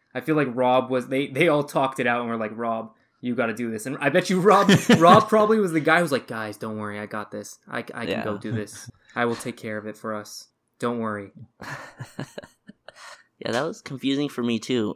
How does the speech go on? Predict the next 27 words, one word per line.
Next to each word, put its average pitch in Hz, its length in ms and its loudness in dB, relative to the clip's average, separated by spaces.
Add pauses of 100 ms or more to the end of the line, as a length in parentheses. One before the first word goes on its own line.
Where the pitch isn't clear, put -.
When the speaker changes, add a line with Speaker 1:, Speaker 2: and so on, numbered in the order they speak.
Speaker 3:
um, 85 240 -4
'cause 117 140 -2
they, 123 240 0 (200)
the 110 120 -4
reporters 180 440 0
asked, 104 380 0
like, 98 160 -6
a 98 80 -4
bunch 107 240 0
of 101 80 -6
times 95 380 -4
trying 95 260 -4
to 95 60 -8
get 95 280 -8 (420)
the 107 80 -6
correct 92 400 -6 (180)
hierarchy, 98 640 -4
hierarchy, 101 420 -2
and 98 220 -6
Rob 104 240 0
said, 110 200 -4
"I 104 100 -4
Speaker 1:
Mm-hmm. 113 100 -2
Speaker 3:
make 120 160 -2
suggestions 107 800 -4 (460)
to 98 140 -6
Jeannie," 110 760 -2